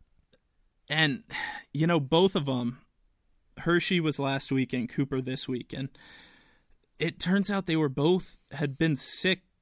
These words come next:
for a long time internally, but showed no external signs. And by the time they found it, it was, it was just too late. And,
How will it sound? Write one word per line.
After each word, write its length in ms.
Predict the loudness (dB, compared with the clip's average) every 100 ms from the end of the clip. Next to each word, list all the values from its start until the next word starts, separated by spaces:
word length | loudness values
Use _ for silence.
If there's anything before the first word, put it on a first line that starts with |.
| _
for 180 | -8 -2
a 80 | 0
long 320 | 2 2 0
time 380 | -2 0 2 2
internally, 760 | 0 0 0 -2 -2 0 0 -2
but 220 | -2 -2
showed 320 | 0 0 2
no 280 | 2 2 2
external 560 | 0 -2 -2 -4 -2 -2
signs. 800 | -2 -2 0 -2 -4 -10 -12 -12 _ _ _ _
And 140 | -2 0
by 120 | 0
the 100 | -2
time 240 | 0 0
they 140 | 0 -2
found 340 | 0 0 0
it, 80 | -2
it 100 | -6
was, 220 | -8 -8 -8
it 100 | -8
was 180 | -8
just 300 | -6 -6 -4
too 220 | -2 -2 -2
late. 360 | 0 0 0
And, 200 | -4 -8